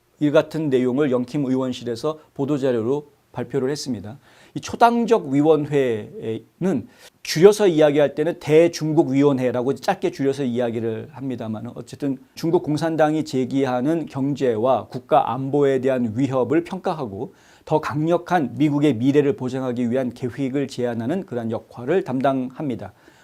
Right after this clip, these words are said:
위원장은 존 물리나 미시건주의 연방 하원 의원이 위원장을 맡고 있습니다. 그 이미 김 의원의 임명은 다른 위원들에 비해서는 다소 늦게 이루어진 겁니다. 위원회 웹사이트를 제가 가봤더니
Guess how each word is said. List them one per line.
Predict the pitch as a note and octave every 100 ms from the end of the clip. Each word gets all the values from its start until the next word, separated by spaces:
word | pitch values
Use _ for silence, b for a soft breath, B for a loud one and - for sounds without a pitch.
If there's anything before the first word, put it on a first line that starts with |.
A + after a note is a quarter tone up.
| b
위원장은 | D#3 F3+ G3 F3+ F#3+ F#3+
존 | - D#3+ F#3 D#3+
물리나 | C3+ E3 E3+ D#3 C#3+ A#2+ A2 _ B2+
미시건주의 | B2+ E3+ G3 F3+ E3 C#3+ C#3 C3+ B2 F3 E3
연방 | C3 B2+ C3+
하원 | C3+ C3+ B2
의원이 | A2 A#2 D#3
위원장을 | B2 B2 A#2 A2+
맡고 | A2+ G#2 A#2+
있습니다. | A2 A2+ A2+ A2 b b b b
그 | E3
이미 | F3+ G3+ -
김 | F3+ G#3+
의원의 | A3+ G#3+ G3+ G3+
임명은 | D#3+ E3 D#3+ D#3 G3+ A#2+ B B B
다른 | D#3 F3 G#3 F3 -
위원들에 | D3+ F3 F#3 E3+ E3+ D#3
비해서는 | C#3 C#3 C#3+ F3 F3+
다소 | C#3+ C#3+ C3+
늦게 | D3 - E3+
이루어진 | C3 D3 D3+ C3+ B2
겁니다. | A2 G#2+ G#2+ A2+
위원회 | D3+ E3+ F#3 F#3
웹사이트를 | C3+ D3 - F#3 F3 D#3+ C3+
제가 | C3 B2+
가봤더니 | B2 A#2+ A#2+ A#2+ G#2 G#2